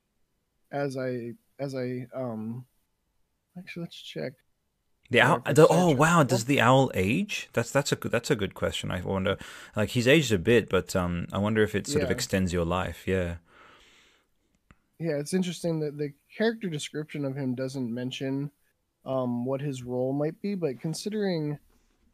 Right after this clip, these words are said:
Speaker 1: considering who, who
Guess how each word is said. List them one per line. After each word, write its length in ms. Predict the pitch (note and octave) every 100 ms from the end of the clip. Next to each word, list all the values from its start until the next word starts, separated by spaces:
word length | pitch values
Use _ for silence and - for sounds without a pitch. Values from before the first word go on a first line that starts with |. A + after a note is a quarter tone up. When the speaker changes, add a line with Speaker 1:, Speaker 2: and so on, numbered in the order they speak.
| _ _ _ _ -
Speaker 1:
considering 540 | D#3+ F#3 F#3+ F3+ D3+
who, 600 | C#3+ D3+ D3 C3 B2 C3 - _ _ _ _ _ _ _ _ _ _
who 420 | E3 D3+ C3+